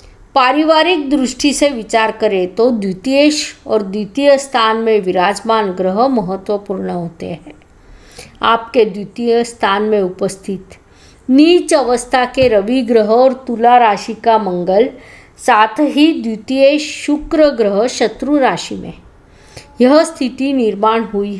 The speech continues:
है। इस स्थिति का विचार करें तो पारिवारिक सुख शांति में कहीं न कहीं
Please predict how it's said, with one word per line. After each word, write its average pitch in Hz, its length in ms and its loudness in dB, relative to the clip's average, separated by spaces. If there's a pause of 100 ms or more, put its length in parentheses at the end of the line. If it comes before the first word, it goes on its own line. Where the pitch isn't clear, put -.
है। 180 200 -8 (720)
इस 294 280 2
स्थिति 233 340 -6
का 240 220 0
विचार 196 500 -4
करें 175 220 -6
तो - 220 -14 (680)
पारिवारिक 302 720 2
सुख - 320 -6
शांति 247 480 -2
में 233 340 -2
कहीं 233 340 2
न 285 140 2
कहीं 226 380 0